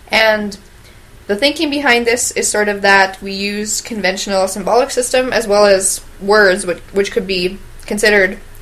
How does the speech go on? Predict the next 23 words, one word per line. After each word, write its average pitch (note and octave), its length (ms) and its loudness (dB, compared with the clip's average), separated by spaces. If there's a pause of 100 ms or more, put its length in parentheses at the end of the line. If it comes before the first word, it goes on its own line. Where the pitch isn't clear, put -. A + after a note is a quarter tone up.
(200)
a F#3+ 120 -4
type F#3+ 200 -2
of G3 120 -6
symbolic G3 340 -2
system, G#3 380 -4
to A3+ 300 -6
convey F#3+ 640 0 (360)
things G3+ 220 2
that F3+ 180 2
aren't F3+ 220 -2
present. - 400 -2
So E3 220 0
if E3 200 0
we F#3 260 -4
desire F#3 480 2
something G3+ 380 -4
or E3 140 -2
are - 20 -12
talking G3 320 -4
about E3+ 140 -4
something F#3 260 -8
that's - 240 -8
not G3 360 -2